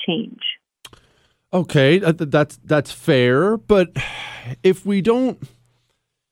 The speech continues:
Speaker 2: if we don't have anything in common, Carol, and it, I, I don't
Speaker 1: Yeah.
Speaker 2: feel like we're about to have anything in common, and I'm all
Speaker 1: Mm-hmm.
Speaker 2: game to be corrected on that. If we don't have anything in common,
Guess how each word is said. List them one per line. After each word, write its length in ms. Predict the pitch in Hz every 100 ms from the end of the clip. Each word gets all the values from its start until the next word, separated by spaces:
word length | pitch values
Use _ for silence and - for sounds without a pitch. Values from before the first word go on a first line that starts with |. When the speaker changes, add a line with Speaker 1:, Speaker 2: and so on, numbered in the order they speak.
| _
Speaker 2:
if 160 | 175 151
we 100 | 202
don't 260 | 214 262 208
have 240 | 220 170
anything 540 | 175 165 143 - 131 113
in 160 | 98
common, 640 | - - 208 156 76 71
Carol, 480 | - 98 85 85 127
and 120 | 156 139
it, 200 | 127 _
I, 120 | 135
I 140 | 120 139
don't 100 | 208
Speaker 1:
Yeah. 160 | 180
Speaker 2:
feel 200 | 180 180
like 200 | 156 147
we're 120 | 131 127
about 560 | 98 - 110 165 285 -
to 120 | 247
have 260 | 156 135 110
anything 320 | 110 101 104
in 120 | 95
common, 400 | 98 87 104 165
and 140 | 175
I'm 140 | 117 117 -
all 320 | 123 131 202
Speaker 1:
Mm-hmm. 80 | 233
Speaker 2:
game 320 | 156 147 160
to 100 | 147
be 140 | 131
corrected 560 | 117 104 175 269 - 123
on 160 | 98 95
that. 180 | 104 151
If 140 | 147
we 60 | 160
don't 180 | 214
have 120 | 254 190
anything 240 | 165 143
in 140 | 127
common, 520 | 107 226 285 233 214